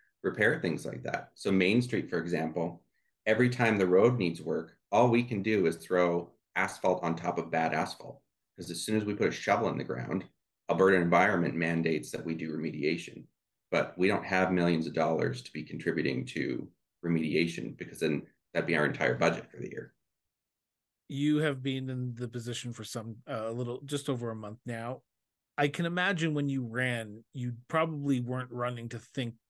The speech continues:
Speaker 2: that you'd be the mayor of your village, but you are the mayor of the village now. Um, do you put a little bit more weight in the responsibility of talking about these issues more passionately than you would have if you were just a councillor or one of the other two councillors on your,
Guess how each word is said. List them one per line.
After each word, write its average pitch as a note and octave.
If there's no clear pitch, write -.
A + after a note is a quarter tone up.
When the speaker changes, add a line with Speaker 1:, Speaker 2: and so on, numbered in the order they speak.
Speaker 2:
that A2+
you'd A2+
be A2+
the G#2+
mayor A2+
of G#2
your G#2+
village, G2
but B2+
you C3+
are B2
the A2+
mayor G#2+
of G#2
the G#2+
village G#2+
now. G#2
Um, A#2+
do C3
you D#3
put E3
a D#3
little C#3+
bit C#3
more C3
weight A#2
in B2+
the A2
responsibility A#2
of G#2
talking B2
about A#2+
these A2+
issues A#2
more A#2
passionately B2
than A2+
you A2
would A2
have A2+
if -
you A#2
were G#2
just G#2+
a -
councillor A#2+
or A2+
one A2+
of G#2+
the G#2+
other A2
two A2+
councillors A2+
on A#2
your, A#2